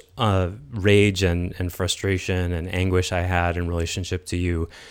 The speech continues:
there was something that always happened, and I've told you this. Whenever I would have a drink alone, I would toast to you. And it was this weird thing. It was, like, almost reflexive. I would hold the glass up and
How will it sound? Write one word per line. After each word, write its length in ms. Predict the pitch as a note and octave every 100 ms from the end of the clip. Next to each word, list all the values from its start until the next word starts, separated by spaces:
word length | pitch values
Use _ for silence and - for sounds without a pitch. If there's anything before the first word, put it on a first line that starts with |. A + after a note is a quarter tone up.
| - -
there 100 | -
was 100 | F#2+
something 580 | - D#3 G3 F#3 D3 C3 -
that 300 | - A2 - _
always 380 | B2+ A#2+ C#3 B2
happened, 400 | - A2 - E2
and 60 | E2+
I've 80 | E2+
told 240 | G#2+ G#2
you 80 | F#2+
this. 260 | F2+ E2+ -
Whenever 400 | G#2+ B2+ F3 F#3
I 40 |
would 160 | C#3+ B2
have 200 | A#2+ A#2+
a 60 | G2+
drink 400 | F2+ G2 B2 A#2
alone, 560 | F#2 F#2 G2 A#2 C#3 - - - - - _ _ _ -
I 100 | A2
would 180 | A2 -
toast 400 | - D3 - -
to 120 | B2
you. 440 | G2+ A#2 G#2 - - _ _ - _ - _ _ _ _ _ A2+ G2+
And 240 | - B2 A#2+ -
it 220 | - C#3+
was 240 | C#3+ A#2 -
this 360 | - A#2 -
weird 480 | B2 A2 D3+ G3+ G#3+
thing. 320 | - G3+ F#3+
It 100 | G2
was, 160 | G2+ G#2+
like, 180 | A#2+ G#2
almost 340 | D#3 F#3 -
reflexive. 640 | D3+ - D#3+ D#3+ - E2 G2
I 60 |
would 160 | G#2 G#2+
hold 340 | G#2 C#3+ F#3
the 60 | D#3+
glass 420 | B2+ A#2+ A#2+ -
up 360 | A2 G2 - - - _ _ -
and 240 | A2 G#2